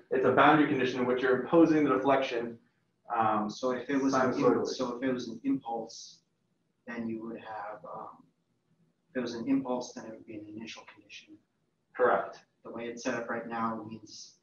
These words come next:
Speaker 2: it's sort of a time-dependent force at the boundary. And if you had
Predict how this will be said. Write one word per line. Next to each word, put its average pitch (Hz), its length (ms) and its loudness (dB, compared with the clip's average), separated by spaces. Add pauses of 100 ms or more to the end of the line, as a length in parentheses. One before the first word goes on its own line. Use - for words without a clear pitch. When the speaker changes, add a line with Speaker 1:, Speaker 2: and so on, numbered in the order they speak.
(340)
Speaker 2:
it's - 300 -18 (180)
sort 117 300 -6
of 104 100 -6
a 104 140 -8 (220)
time-dependent 113 760 -10 (760)
force - 560 -8
at - 120 -18 (100)
the 110 180 -12 (260)
boundary. 107 500 -6 (680)
And 117 160 -8
if - 220 -12
you 113 160 -8
had 113 520 -6